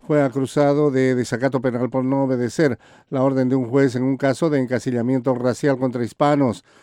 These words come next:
La acusación deja al controversial alguacil en una difícil posición cuando faltan dos semanas para los comicios en los que buscará un séptimo periodo en el cargo, arropado por el Partido Republicano.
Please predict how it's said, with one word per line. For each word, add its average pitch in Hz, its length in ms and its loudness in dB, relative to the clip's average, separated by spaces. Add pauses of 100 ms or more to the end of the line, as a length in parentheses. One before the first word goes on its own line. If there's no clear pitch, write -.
(180)
La 131 80 -2
acusación 123 480 -2
deja 131 160 2
al 123 80 -2
controversial 127 680 -2
alguacil 127 760 -2 (300)
en 131 80 -2
una 143 400 2
difícil 131 420 -2
posición 131 460 -2
cuando 160 240 0
faltan 156 320 0
dos 156 160 -2
semanas 143 380 0
para 139 180 2
los 131 180 0
comicios 139 580 0 (280)
en 143 140 2
los 143 120 0
que - 120 -4
buscará 151 420 0
un 160 120 0
séptimo 151 480 0
periodo 143 380 0
en 135 80 0
el 123 140 -4
cargo, 139 420 2 (300)
arropado 135 640 0
por 143 180 -2
el 151 100 0
Partido 127 760 -2
Republicano. 117 1300 -4